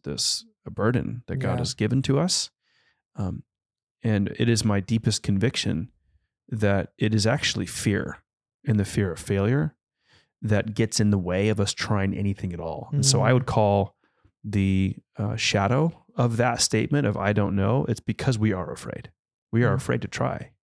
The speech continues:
Speaker 1: We're afraid to give it a shot. And, um, fear, it has done more to slow the kingdom of God than anything else.
Speaker 2: Yeah,
Speaker 1: It
Speaker 2: which
Speaker 1: is
Speaker 2: is why
Speaker 1: fear.
Speaker 2: the enemy is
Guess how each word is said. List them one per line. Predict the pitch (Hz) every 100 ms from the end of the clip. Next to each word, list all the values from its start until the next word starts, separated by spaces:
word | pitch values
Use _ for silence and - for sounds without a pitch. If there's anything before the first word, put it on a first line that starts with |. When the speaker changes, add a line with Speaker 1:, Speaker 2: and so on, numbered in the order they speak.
| _ _ _
Speaker 1:
We're | 110
afraid | 110 - 131
to | 113
give | 95 110
it | 95
a |
shot. | - - - - - _ _ _ _ _ _ _ _ _ - _ -
And, | 104 101 98 95 - 226
um, | 98 104 95 87 - _ _ _ _ _ _ _ _
fear, | - - 117 110 - - _ - - -
it | 127
has | 113 117 101
done | 107 107
more | 104 104 107 123 127 _ -
to | - 107
slow | 101 - 107 107 110
the | 107 104 101 - - - _ _
kingdom | - 113 110 110 110 - -
of | 110 101
God | 101 101 104 101
than | 101
anything | 101 95 87 - -
else. | - - 143
Speaker 2:
Yeah, | 139
Speaker 1:
It | - _
Speaker 2:
which | 143 104
Speaker 1:
is | 139
Speaker 2:
is |
why | 139 143
Speaker 1:
fear. | 135
Speaker 2:
the | 135
enemy | 139 135 131
is | 127 -